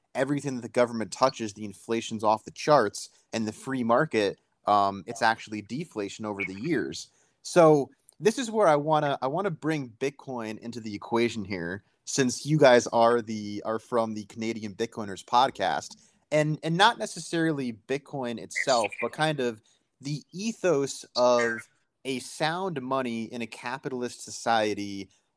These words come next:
allowing the free market to figure out solutions for the people, as opposed to this, g-, uh, you know, Orwellian government spending trillions of dollars they don't have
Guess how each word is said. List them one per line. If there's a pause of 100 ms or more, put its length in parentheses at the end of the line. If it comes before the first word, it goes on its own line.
(120)
allowing
the
free
market
to (380)
figure
out
solutions
for
the
people, (380)
as
opposed
to
this,
g-, (100)
uh,
you
know, (240)
Orwellian
government (220)
spending
trillions
of
dollars
they
don't
have